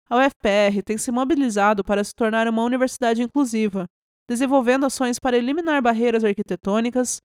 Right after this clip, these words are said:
comunicacionais, instrumentais e atitudinais, desconstruindo conceitos, preconceitos e concepções segregadoras e excludentes.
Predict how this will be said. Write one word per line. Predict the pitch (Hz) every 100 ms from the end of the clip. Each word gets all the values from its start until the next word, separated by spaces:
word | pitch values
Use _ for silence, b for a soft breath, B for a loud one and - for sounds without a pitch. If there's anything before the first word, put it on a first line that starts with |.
| _ _ -
comunicacionais, | 311 320 285 247 - 196 185 202 208 - - _ _
instrumentais | 262 320 - 294 233 220 208 214 214 -
e | 220 220
atitudinais, | 247 320 294 277 320 277 185 180 - - _ -
desconstruindo | 233 311 320 226 247 233 226
conceitos, | - 190 - 233 240 - 240
preconceitos | - 254 240 220 - 220 226 214
e | 233
concepções | 254 240 269 - 240 240 -
segregadoras | 247 240 220 196 208 214
e | 220
excludentes. | 214 269 220 202 185 - - -